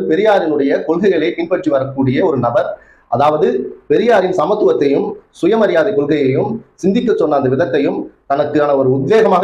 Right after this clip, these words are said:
எடுத்துக்கொண்டு சமூக ஆர்வலராகவும் ஒரு இசைக்கலைஞராகவும் செயல்பட்டு வருவர் கூடியவர் தான் இந்த டி எம் கிருஷ்ணா. அப்படி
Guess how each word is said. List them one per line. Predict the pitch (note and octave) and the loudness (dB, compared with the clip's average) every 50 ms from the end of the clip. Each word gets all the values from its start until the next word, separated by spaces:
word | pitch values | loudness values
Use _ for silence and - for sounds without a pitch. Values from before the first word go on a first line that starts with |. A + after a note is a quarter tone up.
| E3 | 0
எடுத்துக்கொண்டு | D#3 - - - - - C#3 C3+ D#3+ G3+ - - - - - - | -2 -2 -2 -2 -2 0 0 2 2 0 0 -2 -6 -8 -4 0
சமூக | D#3+ E3+ - B3 B3 A3+ F3 | 0 2 2 2 2 4 4
ஆர்வலராகவும் | E3 E3 E3 D#3+ D3+ D3 C#3 B2+ - - C#3 F3 A#3+ - - | 4 2 2 2 2 2 2 0 0 0 0 -2 -2 -2 -2
ஒரு | C#3+ C#3 B2+ C#3 | -2 -2 -2 -2
இசைக்கலைஞராகவும் | - A#3+ A#3 - C#3+ C#3 E3 D3+ C#3 C3 B2+ B2+ - C3 B2+ - - E3+ | -2 -2 -2 0 0 0 0 2 2 0 0 0 -2 -4 -4 -2 -2 -2
செயல்பட்டு | F3+ F#3 - A#2+ - C#3 | 0 0 -2 -2 0 0
வருவர் | C3+ C3 C3 C3 C3 - - - _ _ _ - | 0 0 -2 -4 -8 -10 -14 -18 _ _ _ 0
கூடியவர் | E3 D#3+ D#3 D3 C#3 C3+ C#3 F3+ | 2 4 4 4 4 2 2 0
தான் | G#3+ G3+ - - - - _ - | -2 -2 -4 -8 -12 -10 _ -4
இந்த | E3+ D#3+ D#3+ | -2 -2 0
டி | F3 F3 E3 | 0 0 0
எம் | D3+ C#3+ - | 0 0 -2
கிருஷ்ணா. | C3+ C3+ C#3 B2+ - - - - _ _ _ _ _ - | -4 -4 -4 -4 -4 -6 -10 -16 _ _ _ _ _ -2
அப்படி | D#3 - A#3 A3 | -2 0 0 0